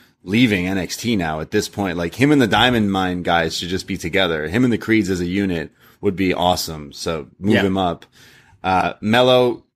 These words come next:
Speaker 1: so many different opportu-, I, I wish they just kept him heel at this point, but people are gonna cheer him, so I guess that's why. But him versus, like, so many different people, fresh matchups there.
Speaker 2: It's the same. I mean, I, I fully expect,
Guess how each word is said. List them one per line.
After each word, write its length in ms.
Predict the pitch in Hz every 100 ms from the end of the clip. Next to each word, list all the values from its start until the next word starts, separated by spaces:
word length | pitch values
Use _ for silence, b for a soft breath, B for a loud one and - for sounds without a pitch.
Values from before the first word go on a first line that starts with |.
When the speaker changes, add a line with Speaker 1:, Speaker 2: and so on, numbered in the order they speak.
| _
Speaker 1:
so 320 | - - 139
many 160 | 135 123
different 380 | 113 98 110 95
opportu-, 140 | 85 -
I, 160 | 120 -
I 80 | 120
wish 300 | 107 156 -
they 100 | 120
just 180 | 110 -
kept 200 | 117 85
him 100 | 85
heel 340 | - 120 101
at 80 | 85
this 160 | 87 -
point, 240 | 87 85
but 160 | 87 -
people 200 | 107 95
are 60 |
gonna 120 | 92 82
cheer 260 | - 101
him, 120 | 80
so 140 | 78 82
I 60 |
guess 160 | 82 87
that's 200 | 82 -
why. 200 | 92 80
But 220 | 76 85 b b b b
him 300 | - 127 131
versus, 420 | 107 113 110 92
like, 200 | 92 90
so 280 | - 143 147
many 200 | 135 120
different 260 | 113 110 101
people, 300 | 107 98 90
fresh 340 | - 127 104
matchups 520 | 107 101 - 87 -
there. 180 | - 73
Speaker 2:
It's 180 | 185 180
the 100 | 202
same. 380 | - 202 190 185
I 80 | 160
mean, 180 | 160 151
I, 300 | 147 147 147
I 140 | 147
fully 320 | 147 147 143 135
expect, 800 | 120 - 139 120 - - -